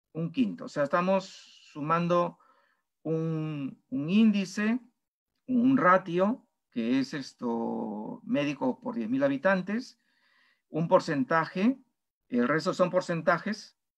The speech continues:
¿no? Asistencia secundaria, vivienda con electricidad y desagüe, y también el de población con D N I. Eh, son porcentajes con un ratio,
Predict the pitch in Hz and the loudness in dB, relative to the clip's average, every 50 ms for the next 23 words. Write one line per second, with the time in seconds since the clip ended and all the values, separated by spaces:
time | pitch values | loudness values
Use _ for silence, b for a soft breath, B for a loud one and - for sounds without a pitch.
0 | _ _ _ _ _ _ _ _ - 240 247 - - 175 233 240 _ _ _ _ | _ _ _ _ _ _ _ _ -10 -6 -4 -4 -2 -2 -4 -6 _ _ _ _
1 | _ _ _ _ _ _ _ _ _ _ - - 110 - 127 - 156 147 165 165 | _ _ _ _ _ _ _ _ _ _ -20 -14 -6 -6 -4 -4 -4 -4 -4 -4
2 | 139 165 131 143 143 160 160 165 156 147 135 127 117 127 143 147 143 156 139 147 | -6 -4 -6 -2 0 0 0 0 0 0 0 0 0 0 -2 -2 -2 -2 -2 0
3 | 135 127 113 110 107 - 139 139 143 151 151 156 - - 180 175 170 175 190 196 | 0 0 0 -2 -8 -4 0 0 0 0 -2 -6 -2 0 2 2 2 0 -2 -4
4 | 190 B B B B B B B B B - - 180 180 185 190 190 196 - - | -6 B B B B B B B B B -10 -6 -4 -2 0 0 0 -2 -4 -8
5 | _ - - 143 139 131 147 147 139 143 147 156 160 170 _ _ _ _ _ - | _ -4 -2 0 0 0 0 0 -2 -4 -6 -10 -14 -18 _ _ _ _ _ -2
6 | 131 131 147 127 143 139 123 120 120 113 - 147 139 131 123 127 117 127 120 113 | -2 0 0 0 -2 -2 0 0 0 0 0 -2 -2 0 0 0 2 2 2 2
7 | 107 98 92 95 85 - _ _ _ _ _ _ _ _ _ _ _ _ _ _ | 2 0 -2 -6 -10 -12 _ _ _ _ _ _ _ _ _ _ _ _ _ _
8 | _ _ _ _ - 104 107 101 95 - - - - 151 147 - 147 139 123 - | _ _ _ _ -12 -10 -10 -8 -6 -4 -4 -2 -2 -2 -4 -2 -2 -2 0 2
9 | 156 147 - - 156 - - - 131 135 147 147 143 156 151 143 - 160 165 175 | 0 0 0 -4 -8 -6 -2 0 0 0 2 0 2 2 2 2 2 0 -2 -2
10 | - - | -2 -4